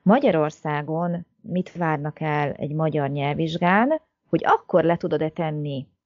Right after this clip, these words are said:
te magyarként a C egy típusú nyelvvizsgát, és Németországban a magyar, mint idegen nyelv,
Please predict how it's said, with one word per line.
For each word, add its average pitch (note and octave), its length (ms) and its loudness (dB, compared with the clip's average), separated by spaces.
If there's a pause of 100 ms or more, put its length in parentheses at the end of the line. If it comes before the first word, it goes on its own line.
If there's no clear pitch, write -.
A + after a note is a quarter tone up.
(220)
te E3+ 320 2
magyarként D3+ 720 -4
a C3+ 120 -8
C - 80 -14
egy C#3+ 260 -2
típusú - 380 -8
nyelvvizsgát, C#3 720 -4 (280)
és F3+ 260 2 (120)
Németországban B3 1300 2 (200)
a - 140 2
magyar, A3 380 6
mint A3 180 0
idegen A3 460 -2
nyelv, D#3+ 460 -4